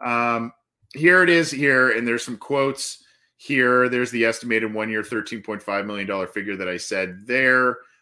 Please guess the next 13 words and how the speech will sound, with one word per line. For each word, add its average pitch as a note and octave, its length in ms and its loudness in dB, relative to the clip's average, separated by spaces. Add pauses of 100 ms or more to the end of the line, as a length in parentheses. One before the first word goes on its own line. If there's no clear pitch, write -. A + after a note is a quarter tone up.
(180)
Um, G2 480 -6
a-, G2 240 -10
again, F2+ 280 -8
mid-July G#2+ 720 0
is A2 460 0
the G2 120 -10
deadline G2+ 520 -6
to F2+ 140 -14
hammer G#2 380 -8
out G#2 220 -6 (100)
a G2 500 -6 (320)
long-term G#2 920 -6 (220)
deal A2+ 580 -2